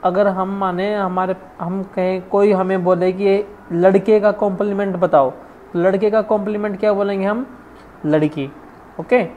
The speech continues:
उसका अपोजिट बताना अपने को। जो भी given हो तो उसका compliment पूछेगा तो हम क्या करेंगे?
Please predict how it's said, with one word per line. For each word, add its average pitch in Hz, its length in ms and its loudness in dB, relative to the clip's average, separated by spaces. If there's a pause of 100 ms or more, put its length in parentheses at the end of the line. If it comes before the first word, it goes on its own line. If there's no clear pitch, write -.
उसका 208 220 2
अपोजिट 214 400 2
बताना 156 340 0
अपने 151 280 -4
को। 160 100 -2
जो 175 240 0
भी 190 120 -6
given 190 340 0
हो 185 280 -2 (380)
तो - 60 -12
उसका 196 280 -2
compliment 202 600 -2
पूछेगा 185 340 -2
तो 180 100 -4
हम 180 100 -4
क्या 190 120 -2
करेंगे? 190 380 -2